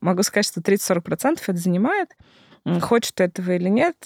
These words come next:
когда вот ты, там, председатель, да, если ты член исполнительного совета, как вот я, например, недавно с декабря двадцать второго член исполнительного совета расо, Российская ассоциация по связям с общественностью,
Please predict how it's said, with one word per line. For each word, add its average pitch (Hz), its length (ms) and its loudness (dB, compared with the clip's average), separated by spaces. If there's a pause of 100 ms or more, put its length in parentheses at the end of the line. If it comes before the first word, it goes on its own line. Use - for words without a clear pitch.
(140)
когда 175 260 2
вот 180 180 0
ты, 190 220 0
там, 151 380 -2
председатель, 165 720 -2
да, 143 160 -2
если 196 400 -2
ты 175 440 0
член 185 280 0
исполнительного 180 480 0
совета, 165 480 0
как - 320 -10
вот - 160 -8
я, 135 100 -4
например, 143 360 -6
недавно 156 340 -2
с 143 60 -12
декабря 151 400 -6
двадцать - 260 -8
второго 294 260 0
член 185 300 -4
исполнительного 165 500 -4
совета 160 300 -8
расо, 156 420 -4 (540)
Российская 151 440 -4
ассоциация - 420 -12
по - 100 -8
связям 139 280 -8
с - 80 -10
общественностью, - 720 -10